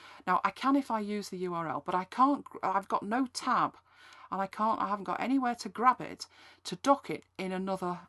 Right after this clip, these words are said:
Safari window. I can use window, um, merge all windows or whatever the option is. Let me have a look.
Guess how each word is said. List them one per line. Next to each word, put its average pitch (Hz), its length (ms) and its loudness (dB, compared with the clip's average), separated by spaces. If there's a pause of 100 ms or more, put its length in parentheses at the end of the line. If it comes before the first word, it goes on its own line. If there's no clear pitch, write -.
(100)
Safari 165 460 -2
window. 180 380 -4 (680)
I 208 140 6
can 214 200 -6
use 277 400 2
window, 240 680 0
um, 185 480 -4
merge 190 320 -2
all 180 340 -2
windows 151 540 -4
or 147 80 -6
whatever 147 280 -10
the 147 100 -14
option - 360 -14
is. 165 200 -12 (420)
Let - 120 -20
me 160 140 -16
have 151 140 -16
a - 20 -14
look. - 460 -12